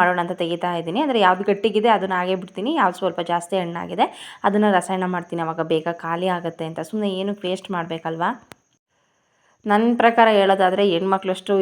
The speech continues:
ಯಾರೂ ನೀಟಾಗಿ ಮನೆ, ಅಂದರೆ ಗಂಡು ಮಕ್ಳು ಇಟ್ಕೊಳ್ಳೋದಿಲ್ಲ ಅಂತ ಅನಿಸುತ್ತೆ. ಎಲ್ಲಿ ಬೇಕು ಅಲ್ಲೇ ಐಟಮ್ಸ್ ಎಲ್ಲ ಅಲ್ಲೇ ಹಾಕ್ಬಿಟ್ಟಿರ್ತಾರೆ. ಹಬ್ಬಕ್ಕೂ ಎಲ್ಲ ಕ್ಲೀನ್ ಮಾಡ್ಕೊಂಡಿದ್ದೆ, ಮತ್ತೆ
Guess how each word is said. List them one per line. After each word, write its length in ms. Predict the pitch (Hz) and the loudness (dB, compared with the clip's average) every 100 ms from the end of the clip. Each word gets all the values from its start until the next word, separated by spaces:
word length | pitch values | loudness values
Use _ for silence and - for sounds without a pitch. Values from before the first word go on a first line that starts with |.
| 180 | 2
ಯಾರೂ 220 | 160 180 185 | 0 0 -2
ನೀಟಾಗಿ 360 | 165 170 185 180 - | -2 -4 -4 -4 -2
ಮನೆ, 180 | 165 170 180 - | -4 -4 -4 -4
ಅಂದರೆ 180 | 170 160 170 | -4 -4 -4
ಗಂಡು 160 | 175 175 | -4 -4
ಮಕ್ಳು 160 | 180 170 | -4 -8
ಇಟ್ಕೊಳ್ಳೋದಿಲ್ಲ 500 | - 165 170 165 165 165 | -2 -2 0 -2 -2 -2
ಅಂತ 120 | 165 160 | -4 -4
ಅನಿಸುತ್ತೆ. 340 | 160 156 180 208 180 165 | -4 -6 -2 -2 0 0
ಎಲ್ಲಿ 200 | 185 202 190 | 0 0 -2
ಬೇಕು 180 | 190 175 | -2 -4
ಅಲ್ಲೇ 180 | 175 190 175 | 0 0 0
ಐಟಮ್ಸ್ 300 | 175 175 180 | -2 -4 -4
ಎಲ್ಲ 100 | 175 175 | -2 -2
ಅಲ್ಲೇ 160 | 170 175 170 | -2 0 0
ಹಾಕ್ಬಿಟ್ಟಿರ್ತಾರೆ. 680 | 170 170 170 165 - 165 247 - - - - | -2 -6 -6 -6 -4 -2 -2 -4 -20 -4 2
ಹಬ್ಬಕ್ಕೂ 500 | 208 220 226 226 214 202 | 4 4 4 0 0 0
ಎಲ್ಲ 160 | 175 180 202 | 2 2 2
ಕ್ಲೀನ್ 220 | 208 185 180 | 0 -2 -4
ಮಾಡ್ಕೊಂಡಿದ್ದೆ, 520 | 170 - 165 160 165 226 - - - 165 | -4 -4 -6 -4 -4 -4 -10 -16 2 2
ಮತ್ತೆ 240 | - | 4